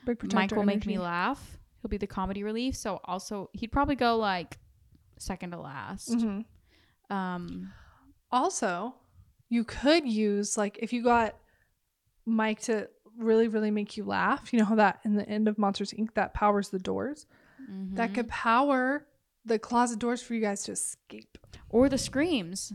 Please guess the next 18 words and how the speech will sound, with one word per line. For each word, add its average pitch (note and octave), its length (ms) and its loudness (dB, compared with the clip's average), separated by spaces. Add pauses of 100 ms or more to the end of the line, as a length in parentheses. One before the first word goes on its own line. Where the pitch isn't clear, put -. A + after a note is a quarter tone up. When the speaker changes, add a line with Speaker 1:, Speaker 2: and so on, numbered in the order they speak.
(220)
Speaker 1:
Yes, C#4+ 460 4
either C4+ 260 2
way. C#4 380 0
Speaker 2:
of G3+ 120 2
one G#3+ 120 4
of A#3 40 2
my A#3 120 2
friends A3 340 0
dying, G3 680 0 (360)
the G#3 80 -2
scream G#3 300 -2
powers G3+ 300 -2
the F#3+ 80 -6
door G3 240 0
and F#3 80 -4
we E3 100 -8
escape. - 520 -10
Speaker 1:
Yes. - 460 -8